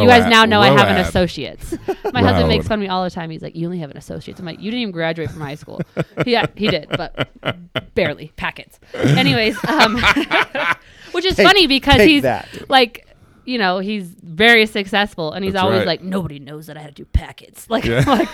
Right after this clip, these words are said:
Speaker 1: they don't need to know that, honey. <laughs> Anyways, what was I saying? Oh, like, here in Utah, also, there's this, um, idea that for whatever reason, basi-, mostly because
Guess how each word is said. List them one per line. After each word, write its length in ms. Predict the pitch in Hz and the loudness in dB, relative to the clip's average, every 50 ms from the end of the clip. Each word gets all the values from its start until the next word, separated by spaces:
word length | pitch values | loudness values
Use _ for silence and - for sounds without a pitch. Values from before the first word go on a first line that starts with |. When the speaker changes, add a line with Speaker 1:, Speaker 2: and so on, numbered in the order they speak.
| - - - - | -8 -10 -8 0
Speaker 1:
they 120 | - 254 277 | 4 6 6
don't 120 | 294 294 | 6 6
need 80 | 311 311 | 4 2
to 60 | 294 302 | 2 2
know 160 | 294 285 269 | 2 4 4
that, 200 | 262 240 226 226 | 4 4 4 4
honey. 380 | 240 240 226 254 240 - - - 254 - - - - 320 - - _ | 4 4 2 0 0 -4 -6 -4 -2 -2 -2 -2 -4 -6 -6 -2 _
<laughs> 560 | 339 - - - 466 440 403 403 403 349 - | -4 -4 -2 -4 -6 -4 -4 -4 -6 -6 -4
Anyways, 560 | - 294 294 294 277 254 226 214 208 220 220 _ - - - - - _ _ _ - | -2 -2 0 0 0 -2 -2 -4 -6 -8 -10 _ -20 -20 -20 -20 -20 _ _ _ -6
what 100 | - 247 | -4 -4
was 100 | 247 240 | -2 0
I 100 | 247 240 | -2 -2
saying? 220 | 240 - 208 208 - | -2 -4 -6 -4 0
Oh, 160 | 285 285 247 | 2 2 4
like, 200 | 226 233 226 214 - | 4 2 0 -2 -2
here 200 | - 302 349 392 | -2 -2 -2 -2
in 100 | 349 269 | -2 -4
Utah, 360 | 240 254 - - 302 302 - | -6 -6 -4 -2 -2 -2 -2
also, 380 | - 196 208 233 - - 285 285 | 0 -2 -2 -2 -2 -2 -4 -4
there's 340 | 220 220 226 220 226 220 208 | -2 -2 -2 -2 -2 -4 -4
this, 400 | - 214 208 196 196 - - - _ _ | -4 -4 -4 -4 -6 -10 -18 -20 _ _
um, 320 | - 202 196 180 175 - - - | -6 -4 -4 -4 -6 -10 -8 -6
idea 680 | 202 208 196 185 175 185 180 180 196 202 240 277 294 - _ _ _ _ _ | -4 -4 -4 -4 -6 -6 -4 -2 -2 0 -2 -2 -4 -8 _ _ _ _ _
that 220 | _ 214 175 170 - | _ -6 -6 -4 -6
for 120 | - 208 | -8 -4
whatever 360 | 208 214 208 214 226 240 240 | -4 -2 -2 -2 -2 -4 -4
reason, 420 | 226 220 214 208 208 202 208 196 180 _ | -4 -4 -4 -4 -4 -6 -6 -8 -12 _
basi-, 380 | - 208 208 214 202 - 233 220 - _ | -6 -6 -6 -6 -6 -8 -14 -16 -16 _
mostly 540 | - 208 214 233 247 277 311 - - 302 269 | -12 -8 -2 2 4 4 4 2 -2 -6 -6
because 580 | 214 226 214 - 220 202 196 196 196 190 185 | -6 -8 -6 -4 -4 -2 -2 -2 -4 -6 -10